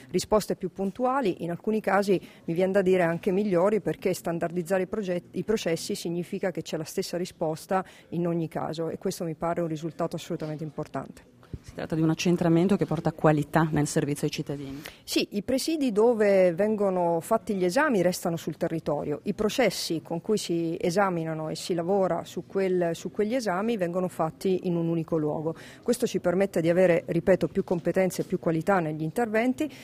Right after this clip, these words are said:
Speaker 1: ma ci permette soprattutto di, eh, riuscire a fare quello che, che si aspetta il cittadino, cioè un miglioramento della sanità in, e delle risposte che la sanità può dare. Questo significa per la nostra regione però anche accentrare,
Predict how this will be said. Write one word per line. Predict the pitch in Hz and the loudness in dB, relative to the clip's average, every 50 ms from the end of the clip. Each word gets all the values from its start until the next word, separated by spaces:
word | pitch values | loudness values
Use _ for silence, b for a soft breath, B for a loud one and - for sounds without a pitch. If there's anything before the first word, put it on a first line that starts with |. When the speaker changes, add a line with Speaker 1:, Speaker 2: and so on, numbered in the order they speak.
| B B B | B B B
Speaker 1:
ma | 175 | -4
ci | 180 - | -2 2
permette | 208 220 233 247 214 - - 165 | 2 4 6 6 4 4 2 0
soprattutto | - - 190 - 233 233 - - - 208 185 - - 240 240 | 2 0 2 2 2 0 0 -2 -4 -4 -4 0 4 4 4
di, | 214 190 185 190 196 202 - | 4 4 2 2 2 2 2
eh, | - 170 165 170 | 2 2 2 2
riuscire | 156 170 170 - - - 220 214 202 180 | 0 0 -4 -4 -4 -2 2 2 4 4
a | 175 | 2
fare | 170 - - 175 175 202 196 | 2 2 2 2 4 2 2
quello | - 175 170 180 185 196 202 208 190 180 175 165 165 165 165 160 160 - | 2 2 2 4 4 4 4 6 6 6 6 4 4 2 0 -2 -4 -2
che, | - 165 170 170 175 175 170 | -2 0 0 0 0 -2 -2
che | - 185 | -4 -4
si | - - | -2 -2
aspetta | 175 - - 190 - - | -4 0 0 0 0 0
il | 175 | -4
cittadino, | - - 165 - - 175 180 226 208 170 | -2 -4 -6 -2 0 0 2 2 2 0
cioè | 170 - 175 | -2 -4 -4
un | 165 170 | -2 0
miglioramento | 175 175 170 185 190 196 185 170 170 170 170 - 208 202 202 B B B B B B | 0 2 2 2 2 2 2 2 0 0 0 2 2 2 2 B B B B B B
della | 165 170 165 165 | 0 2 2 2
sanità | 160 - 175 165 165 160 - 165 156 156 180 - - | 0 0 -2 -2 -2 0 0 0 0 0 -4 -6 -4
in, | 180 170 170 165 | -4 -4 -4 -2
e | - 180 170 | -2 -2 2
delle | 165 190 190 196 | 2 4 4 4
risposte | 196 214 - - - 175 165 - - 202 | 4 2 0 0 0 0 0 0 -4 -2
che | - 180 | 0 0
la | 160 | -2
sanità | 160 - - 160 156 - 156 | -2 -4 -6 -6 -4 -4 -6
può | - - 160 | -6 -6 -8
dare. | 156 151 151 139 151 165 B B B B B B B - | -4 -2 -2 -2 -2 -4 B B B B B B B -2
Questo | - 302 - - | 0 0 2 2
significa | 240 - 208 214 214 - 202 175 156 | 0 0 2 0 2 2 2 2 2
per | - 180 | 2 2
la | 170 180 | 2 2
nostra | 185 208 208 - - 254 | 2 0 0 0 0 0
regione | 269 247 196 214 254 285 247 | 0 0 2 2 2 2 2
però | - - 175 185 175 - - | 2 2 2 4 2 2 2
anche | 185 185 175 170 165 - - 160 165 - - | 2 2 2 0 -2 -2 -4 -4 -4 -4 -4
accentrare, | - 190 - - - 196 180 170 - - 196 196 190 180 170 170 160 160 | -6 -6 -6 -4 -2 -2 -2 -2 0 4 6 6 6 6 4 4 0 -2